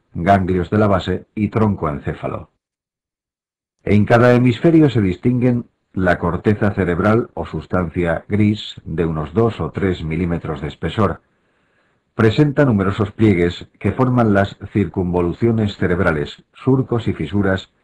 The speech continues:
y delimitan áreas con funciones determinadas, divididas en cuatro lóbulos, que se denominan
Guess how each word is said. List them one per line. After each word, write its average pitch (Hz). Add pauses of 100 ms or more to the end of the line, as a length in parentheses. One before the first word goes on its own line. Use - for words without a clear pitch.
(200)
y 113
delimitan 113
áreas 90
con 80
funciones 80
determinadas, 80 (240)
divididas 104
en 78
cuatro 98
lóbulos, 67 (260)
que 90
se -
denominan 95